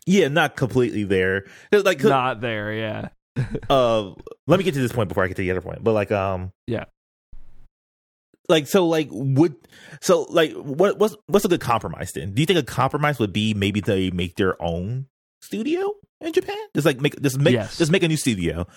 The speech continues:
Speaker 1: and, like, just, just pretty much make their own games from Japanese developers
Speaker 2: Or,
Speaker 1: from there.
Speaker 2: like, I don't know. They, it wouldn't be Platinum. No, I would say, like, something that they had, like, l-,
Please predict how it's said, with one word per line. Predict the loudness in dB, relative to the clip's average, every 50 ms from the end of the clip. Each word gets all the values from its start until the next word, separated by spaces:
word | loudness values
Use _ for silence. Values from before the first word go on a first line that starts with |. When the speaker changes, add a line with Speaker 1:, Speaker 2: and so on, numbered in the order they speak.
| -20 _ _ 0
Speaker 1:
and, | 2 2 4
like, | 2 2 2 0
just, | -2 -4 -4 -8 -14 _ _ _ _ _ _ -18 -10 -4
just | -2 -2 -2 0
pretty | 0 0 0
much | 0 0 0
make | -2 -2 -2
their | -2 0 0
own | 0 0 0
games | 0 0 0 -2 -2 -2
from | -2 -2 -2 0
Japanese | -2 -2 -2 -2 -6 -6 -2
developers | 0 2 2 2 2 0 -2
Speaker 2:
Or, | -4
Speaker 1:
from | -10 -16 -16 -18
there. | -20 -20 _ _ _ _ _ _ _ _ _ _ _ -10
Speaker 2:
like, | -6 -4 -4 -4 -6 -8 -12 -12 _
I | -8 -4 -2
don't | -2 -2 -2 -4
know. | -6 -8 -8 -8 -6 -8 -8 -4
They, | -4 -4 -4 -4 -8 -14 -20 -20 -20 _ _ _ _
it | -10 -6 -4
wouldn't | -2 -4 -2 -2
be | -4 -2
Platinum. | -2 -2 -2 -2 -2 -4 -4 -4 -4 -6 -6 -8 -12 -12 -8
No, | -6 -6 -2
I | 0 0
would | 0 0 0
say, | -2 -2 -2
like, | -2 -4 -6
something | -4 -2 -2 0 0 -2 -2 -2 -2
that | -4 -4
they | -2 -2 -2
had, | -2 -2
like, | -2 -4 -4 -6 -10 -12 -10 -6
l-, | -6 -6 -6